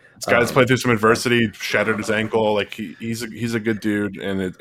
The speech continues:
Speaker 1: I think that what they're doing there, they're really doubling down on the, you know, the, the, the ability to run the ball. So you like to see that.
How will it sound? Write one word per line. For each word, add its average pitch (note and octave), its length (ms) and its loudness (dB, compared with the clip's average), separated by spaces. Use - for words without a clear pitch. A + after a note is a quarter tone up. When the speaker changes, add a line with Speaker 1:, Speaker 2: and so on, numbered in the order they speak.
Speaker 1:
I F2+ 80 -2
think C3 320 -2
that - 260 -2
what G#2+ 100 0
they're A#2 100 6
doing A2+ 340 6
there, G#2 460 4
they're A2 120 0
really B2 220 6
doubling G#2+ 400 4
down G2+ 180 4
on G2 100 0
the, F2+ 140 -4
you F#2+ 120 -4
know, E2+ 180 -6
the, F#2+ 80 -4
the, E2+ 280 -4
the G2 180 0
ability G#2 400 4
to G2 80 4
run G2 220 4
the F#2 80 -4
ball. F2 420 0
So F2 220 0
you F2+ 180 0
like G#2+ 140 2
to G2 80 -8
see G2+ 160 -4
that. F#2 300 2